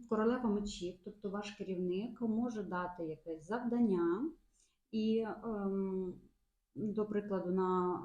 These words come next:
ем, по результатам виконання цього завдання вона буде судити,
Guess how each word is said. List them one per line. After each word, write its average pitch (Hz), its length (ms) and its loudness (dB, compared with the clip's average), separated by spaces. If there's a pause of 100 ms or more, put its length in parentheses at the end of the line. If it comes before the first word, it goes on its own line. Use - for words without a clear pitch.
ем, 185 240 -6 (220)
по 214 120 4
результатам 202 680 0
виконання 175 560 0
цього 185 300 -6
завдання 175 480 2
вона 214 460 0
буде 214 520 -2
судити, 185 600 -6